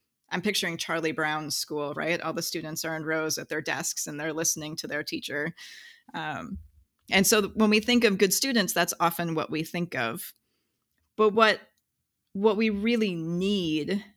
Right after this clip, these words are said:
as a society and as a planet is good learners. And these are the people who are curious, who have a burning desire to know the answer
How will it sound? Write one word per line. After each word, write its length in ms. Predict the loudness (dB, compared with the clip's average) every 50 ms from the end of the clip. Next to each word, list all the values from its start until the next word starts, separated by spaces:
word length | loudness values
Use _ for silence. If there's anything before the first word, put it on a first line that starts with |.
| _ _ -6
as 160 | -4 -4 -2 0
a 80 | 0
society 680 | 0 0 2 2 2 2 2 2 2 2 2 0 0 0
and 120 | 0 -2 -2
as 180 | -2 -2 -4
a 80 | -4 -6
planet 560 | -6 -6 -4 -4 -2 -2 -2 -2 -2 -4 -8 _ _ -4
is 200 | -2 -2 -2 -2
good 300 | -2 -4 -4 -4 -4 -4
learners. 580 | -4 -4 -2 -4 -4 -4 -4 -2 -2 -2 -4 -6 _ _ _ _ _ _ _ _ _ _ _ _ _ _ _ _
And 240 | -2 -2 0 2 2
these 280 | 2 2 2 4 4 4
are 100 | 4 4
the 100 | 2 0
people 600 | 0 -2 -4 -4 -2 0 0 2 2 0 -2 -4 -8 -10 -6
who 540 | -4 0 0 2 2 2 0 0 -2 -4 -8 _ _ _ _ _ _ _ _ _ _ _ -4
are 120 | -4 -2
curious, 1040 | -2 -2 -4 -4 -2 0 0 0 2 2 2 2 0 0 0 0 0 0 0 -2 -4 -6 _ _ _ _ _ _ _ _ -6 -4
who 80 | -4 -2
have 300 | 0 2 2 2 2 2
a 80 | 0
burning 480 | 0 0 0 0 0 0 0 0 -2 -2
desire 580 | -2 -2 -2 0 0 0 0 0 0 0 -2
to 180 | -2 -2 -4 -4
know 400 | -2 -2 -2 -2 -2 -2 -2 -2
the 160 | -2 -4 -6 -6
answer 560 | -6 -6 -4 -2 -2 -2 0 0 0 0 -2